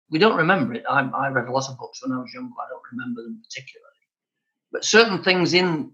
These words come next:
in, from that book stay in the unconscious mind. And when we relax people with hypnosis, that can come forward from the unconscious. So they relate that and think that it's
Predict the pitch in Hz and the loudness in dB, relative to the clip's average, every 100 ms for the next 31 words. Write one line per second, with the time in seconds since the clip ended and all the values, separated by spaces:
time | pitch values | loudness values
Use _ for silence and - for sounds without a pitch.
0 | - 160 131 170 170 151 131 131 135 - | -4 -4 -2 2 4 6 4 2 0 0
1 | 160 151 147 143 135 135 127 - - 139 | 0 0 0 -2 -2 -2 -6 -8 -10 -8
2 | 135 - _ _ _ _ _ _ _ _ | -8 -10 _ _ _ _ _ _ _ _
3 | _ _ _ _ - 151 160 156 139 139 | _ _ _ _ -4 0 2 4 4 4
4 | 131 170 254 - - - 120 120 - - | 4 6 4 2 -10 -12 -12 -12 -12 -10
5 | 92 214 - _ _ _ _ - 127 117 | -8 -8 -12 _ _ _ _ -18 -14 -14
6 | 117 123 117 - 135 - - _ _ _ | -12 -12 -12 -12 -10 -12 -12 _ _ _
7 | _ _ - - - 160 151 151 139 135 | _ _ -6 -4 -4 -4 -4 -6 -8 -4
8 | 139 127 131 139 127 123 123 143 143 131 | -2 -2 -4 -8 -8 -8 -10 -8 -8 -8
9 | - - 139 127 123 131 147 165 - 123 | -12 -10 -4 -2 -2 0 0 -2 -4 -8
10 | - - 139 139 127 - - | -8 -10 -8 -8 -10 -20 -20